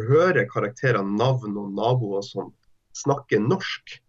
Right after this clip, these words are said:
så hører jo at de snakker med en karakteristisk aksent.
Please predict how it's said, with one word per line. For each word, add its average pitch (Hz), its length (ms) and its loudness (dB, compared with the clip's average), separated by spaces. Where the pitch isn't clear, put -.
så 123 80 2
hører 147 280 6
jo 98 100 2
at - 60 -12
de 110 120 -10
snakker 123 400 -2
med 98 120 -2
en - 40 -12
karakteristisk 107 760 -6
aksent. - 400 -4